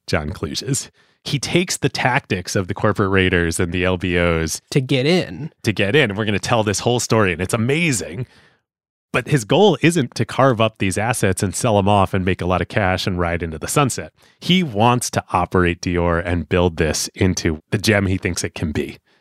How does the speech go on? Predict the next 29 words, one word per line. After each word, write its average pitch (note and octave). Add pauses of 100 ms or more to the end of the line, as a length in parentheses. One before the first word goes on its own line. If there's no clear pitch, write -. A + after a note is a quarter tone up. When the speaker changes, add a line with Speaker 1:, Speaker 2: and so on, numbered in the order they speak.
(140)
Speaker 2:
Right. B2
He's D3
not D3+
looking C#3+
for B2+
the A#2
second A#2+
transaction. G#2
He's C3
not C#3
doing C3
a A#2
trade. G#2
He's A#2
making A2+
an G2+
investment. G#2+
He's A#2+
not B2
trying A#2+
to A#2
get A#2+
out. C3
It's G#2+
all C#3+
about A2+ (400)
how B2
can B2
I G#2+